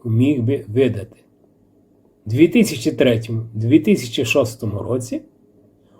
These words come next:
головою кваліфікаційно-дисциплінарної комісії К Д К Закарпатської області був добре відомий ад-, адвокат на той час, юрист,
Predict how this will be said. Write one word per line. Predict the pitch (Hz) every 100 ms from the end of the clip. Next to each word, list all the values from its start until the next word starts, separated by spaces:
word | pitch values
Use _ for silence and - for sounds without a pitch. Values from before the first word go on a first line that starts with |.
| _
головою | - 135 165 202 202 143 113 113 - _ _ _ _ _ _ _ _ _ _ _ _ -
кваліфікаційно-дисциплінарної | 156 156 - 156 160 - 202 170 120 110 135 156 165 151 135 131 120
комісії | 135 135 117 - 107 113 _ _ _ _ _
К | - 139
Д | 117 113
К | 139 117 - - -
Закарпатської | 110 131 139 120 120 113 - 127 165
області | 214 202 - 208 214 _ _ _ _ _ -
був | 135 165
добре | 127 156 123 123
відомий | 113 113 117 107 113 113 - _ _ _ _ _ _ _ _ _ _ _ _ _ -
ад-, | 123 113 - 113 110
адвокат | 123 113 127 120 139 156
на | 143
той | 151
час, | 123 139 113 -
юрист, | 123 127 156 -